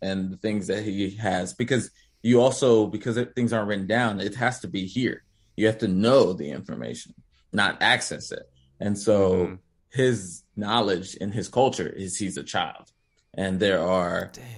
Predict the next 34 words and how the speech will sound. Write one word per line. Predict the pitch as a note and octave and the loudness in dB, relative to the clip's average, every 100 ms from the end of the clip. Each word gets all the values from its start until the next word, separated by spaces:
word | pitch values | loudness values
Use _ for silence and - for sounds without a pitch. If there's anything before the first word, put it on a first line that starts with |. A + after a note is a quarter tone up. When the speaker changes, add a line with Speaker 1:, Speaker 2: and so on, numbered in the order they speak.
| - | 0
Speaker 1:
elders | A#2+ A#2+ G2 F2 F2+ - | 4 4 2 -4 -6 -4
that | G2 E2 | -2 0
are | F#2 F2+ | 0 2
elders | G2+ G#2 E2 C2 C2 - - _ | 2 0 -2 -8 -10 -12 -12 _
and | F#2+ G2 F#2+ | -10 -10 -2
his | B2 A#2 | 2 2
elders, | G2 D#2 C#2 C#2 - | 0 -4 -10 -14 -14
'cause | F#2 F#2+ | -12 -6
he | G2 F#2+ - _ | -6 -6 -12 _
has | G2 - | -8 -6
to | G2+ | -2
go | G#2 A2+ | 2 2
to | A2+ F2+ | 2 -4
them | F#2 F#2 | -4 -4
to | F#2 F#2+ | -4 -4
know | G2 G#2+ F#2 G2 G2+ _ _ _ | 0 0 0 -4 -8 _ _ _
what | - G2 G2 - _ | -8 -6 -6 -12 _
<laughs> | - - A#2 | -8 -8 -2
the | A2+ A2 | 0 0
information | G#2 F#2+ G2 G2 F#2+ | 0 -2 -2 -4 -10
is. | E2+ D#2+ _ _ _ _ _ _ | -10 -14 _ _ _ _ _ _
Uh, | F#2+ | -14
so | F#2+ - F#2 | -8 -2 -2
it's | G2 | 2
also | A#2 A2 A2 | 2 2 2
an-, | G2 G2+ - - | 2 -2 -6 -10
another | G2+ A2 G2+ | -2 0 2
level | G#2 F#2 G2 | 0 2 0
of | F2+ | 0
respect | E2+ - B2 A#2 | -2 0 0 0
for | - | -4
your | F#2 F2+ | -4 -2
elders, | F2+ E2+ F2 - | -4 -6 -12 -10
which | F2+ - | -12 -12